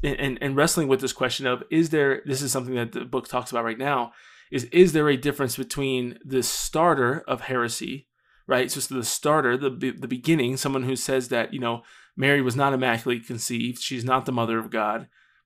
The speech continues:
you don't need to go to confession, the, the Eucharist is not the true presence of, of, of Jesus.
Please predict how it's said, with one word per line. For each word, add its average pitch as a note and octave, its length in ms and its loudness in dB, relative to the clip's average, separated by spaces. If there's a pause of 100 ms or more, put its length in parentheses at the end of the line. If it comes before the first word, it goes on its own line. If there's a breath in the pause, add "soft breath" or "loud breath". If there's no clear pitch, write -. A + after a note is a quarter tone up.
you C#3 140 -6
don't D3 220 2
need C#3 100 -4
to C3 60 -2
go B2 120 0
to A#2 60 0
confession, A#2+ 760 -4
the, A#2+ 240 -2
the B2+ 120 -4
Eucharist C3 360 -2
is A#2 100 -6
not C3 220 4
the C3+ 60 -8
true A#2+ 160 -6
presence A#2 460 -6
of, A2 140 -12 (200)
of, A2+ 320 -4
of A#2 100 -8
Jesus. A2+ 460 -8